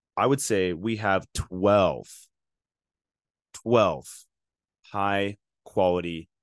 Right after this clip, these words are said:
matchups. And week three proved to us that you don't have to have numbers next to the names to have a good Saturday. Honestly, you could probably debate that week three was probably more exciting than week four.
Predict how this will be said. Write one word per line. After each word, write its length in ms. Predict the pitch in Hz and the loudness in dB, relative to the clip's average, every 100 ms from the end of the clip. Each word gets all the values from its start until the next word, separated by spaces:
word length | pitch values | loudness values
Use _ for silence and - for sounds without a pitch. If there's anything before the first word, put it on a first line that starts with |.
| _ | _
matchups. 680 | 85 80 - - - - - _ _ _ _ _ | -10 -10 -10 -14 -14 -16 -16 _ _ _ _ _
And 140 | 113 131 | -6 -4
week 160 | 175 | -4
three 240 | - 147 147 | -4 -4 -4
proved 440 | 147 147 147 - | -6 -4 -4 -4
to 160 | 104 85 | -4 -4
us 440 | 80 - - - _ _ _ _ - | -4 -8 -10 -14 _ _ _ _ -4
that 580 | 92 87 85 - - - _ _ | 0 0 -2 -6 -12 -14 _ _
you 120 | 92 | 0
don't 260 | 110 135 - | 2 2 -2
have 300 | - 120 143 | -4 -2 -2
to 80 | 117 | -2
have 180 | 117 113 | 0 0
numbers 320 | 117 120 104 | 0 0 0
next 180 | 113 - | -2 -4
to 60 | |
the 60 | 110 | -6
names 360 | 104 110 87 | -4 -6 -6
to 60 | 85 | -8
have 120 | 85 | -10
a 40 | 76 | -8
good 160 | 92 | -8
Saturday. 440 | - 87 78 73 - - - | -4 -4 -4 -8 -12 -18 -4
Honestly, 380 | 110 127 120 117 | 0 0 0 -2
you 100 | 107 | -2
could 160 | 113 - | -4 -2
probably 280 | 101 98 | 0 0
debate 360 | 92 82 92 90 | -2 -4 -4 -4
that 140 | 90 | -6
week 200 | 78 90 | -6 -10
three 360 | - 85 87 98 | -12 -8 -4 -2
was 180 | 90 80 | -4 -6
probably 300 | 101 92 90 | -4 -2 -2
more 100 | 85 | -6
exciting 300 | - 87 80 | -6 -6 -6
than 80 | 78 | -10
week 100 | 71 | -10
four. 300 | 78 65 | -10 -10